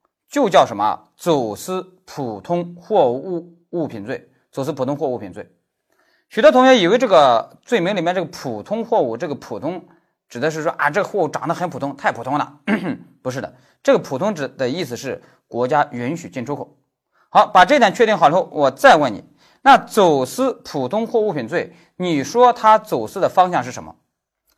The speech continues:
主要是进口还主要是出口？那肯定主要是什么？进口，因为进口才需要交关税啊，出口国家还给你退税，鼓励你出口呢，是吧？所以呢，你往往是进口的时候，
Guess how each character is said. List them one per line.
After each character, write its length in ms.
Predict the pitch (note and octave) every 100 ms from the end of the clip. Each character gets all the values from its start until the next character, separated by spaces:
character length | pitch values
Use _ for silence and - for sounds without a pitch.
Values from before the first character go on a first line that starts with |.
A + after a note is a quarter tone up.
| _
主 80 | E3+
要 80 | A3
是 100 | G#3
进 180 | A#3+ E3
口 80 |
还 120 | A#2 B2+
主 100 | C3
要 80 |
是 80 | C3
出 160 | - D3
口？ 340 | G2+ D#2+ _ _ _ _ _ _ _ _
那 140 | - D3+
肯 260 | - A#2
定 180 | F3+ D3
主 60 | A#2+
要 100 | C3+
是 120 | B2
什 100 | F#2
么？ 160 | F2+ -
进 220 | - F3+
口， 160 | - - _ _ _ _ -
因 100 | B3+
为 140 | C#4
进 300 | C4+ F#4 E4+
口 200 | - C3
才 220 | A2+ B2+ C#3+
需 160 | -
要 140 | D3+ A2
交 200 | D#3+ D3
关 220 | D3+ C3+
税 260 | C#3+ G2 _ _ _ _ _ _ _ _ _
啊， 180 | C3+ B2+
出 300 | - D4+ E4
口 160 | -
国 160 | C#3+ D3
家 100 | F#3+
还 140 | F#3
给 100 | F3+
你 60 | F#3+
退 240 | F#3+ E4+
税， 140 | - G#2+
鼓 180 | - B2
励 120 | A#3+
你 100 | D3
出 160 | - C3+
口 140 | F#2
呢， 80 | - _ _
是 100 | D3+
吧？ 220 | D#3 - _ _ _ _ _ _ _
所 220 | - G#3+
以 80 | C#4+
呢， 260 | A#3 A#3 - _
你 240 | - F3 D#3+
往 200 | D#3 A#3+
往 100 | G3+
是 240 | - F3+
进 320 | B2 - F4 A#3+
口 200 | C3 G#2+
的 100 | G#2+
时 140 | A#2
候， 260 | G#2 -